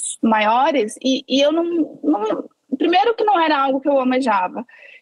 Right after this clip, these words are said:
e segundo que financeiramente eu falava, "Eu quero mais, eu não quero só isso." É, segundo, qual que é o meu objetivo de vida? E sempre foi viajar o mundo inteiro, né?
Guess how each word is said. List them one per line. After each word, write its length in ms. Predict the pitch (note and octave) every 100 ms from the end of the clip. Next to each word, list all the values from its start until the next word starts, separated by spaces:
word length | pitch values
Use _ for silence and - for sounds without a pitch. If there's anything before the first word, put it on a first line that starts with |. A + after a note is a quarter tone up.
| -
e 80 |
segundo 480 | C4 D#4+ C#4 E4 G4+
que 140 | - E4+
financeiramente 1040 | - G#4+ G4+ - C#4+ C#4+ C4 D4 F#4+ -
eu 60 | C#4+
falava, 340 | D4 D4+ D#4+
"Eu 40 | F4+
quero 240 | D4+ F#4+
mais, 360 | G4 D4 D4+ A#3+
eu 60 |
não 80 | B3
quero 240 | D4 D4+
só 160 | D#4+ B3+
isso." 380 | G#3 F3+ - - _ _ _ - - - - -
É, 480 | A3+ A3 G#3+ G#3
segundo, 800 | A#3+ D#4+ C4 D4 C4+ A#3 G#3+ G#3+ -
qual 200 | D4+ -
que 180 | -
é 120 | E4 D4+
o 100 | C#4
meu 220 | C#4 C#4
objetivo 600 | C4 B3 B3+ - C4+ C4
de 140 | A#3+
vida? 300 | A3+ B3 G#3+ G#3
E 80 | A#3+
sempre 440 | - C#4 D#4 C#4+
foi 400 | - A#3+ A3 C4+
viajar 520 | - A#3+ C4 C4 B3+
o 60 | C4+
mundo 220 | C4+ C4
inteiro, 460 | C4+ C4 A3 G3 F3 _ _ _ _
né? 240 | A#3 A3+